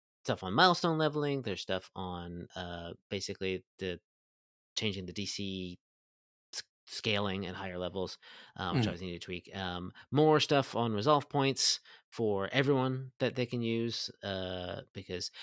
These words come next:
Speaker 1: um, it's always a weird thing that some classes have some stuff that have resolve points that you can spend it to do, and some classes don't, um,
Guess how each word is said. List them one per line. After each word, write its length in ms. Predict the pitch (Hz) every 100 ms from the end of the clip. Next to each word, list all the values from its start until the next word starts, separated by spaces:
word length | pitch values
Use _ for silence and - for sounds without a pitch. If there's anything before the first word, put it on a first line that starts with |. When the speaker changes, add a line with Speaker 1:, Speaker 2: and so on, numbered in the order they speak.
| - _
Speaker 1:
um, 360 | 104 98 87 90
it's 120 | 175 226
always 220 | 208 175
a 40 |
weird 220 | 156 160
thing 140 | 160 127
that 80 | 107
some 180 | 160
classes 520 | 147 147 139 - 127 113
have 240 | 120 113
some 140 | -
stuff 220 | 110 120 -
that 80 | 110
have 140 | 104
resolve 320 | 98 101 98
points 540 | - 104 95 - - -
that 120 | 117 107
you 60 |
can 100 | 110
spend 240 | - 101 98
it 80 | 92
to 60 |
do, 240 | 95 92 92
and 80 | 90
some 160 | 101
classes 400 | 92 95 - 87
don't, 400 | - 90 90 - - - - _ -
um, 500 | 90 87 82 82